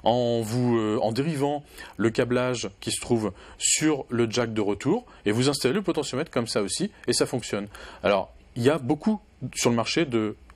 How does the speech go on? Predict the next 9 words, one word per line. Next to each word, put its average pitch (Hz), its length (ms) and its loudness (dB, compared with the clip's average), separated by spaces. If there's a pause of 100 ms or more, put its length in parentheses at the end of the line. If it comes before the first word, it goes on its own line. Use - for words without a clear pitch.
(220)
d'amplificateurs 113 560 0
de 107 80 0
guitare 104 320 -2 (440)
qui 160 200 4
ont 147 260 0
une 123 180 0
boucle 123 260 -2
d'effet, 110 320 0 (300)
mais, 160 280 4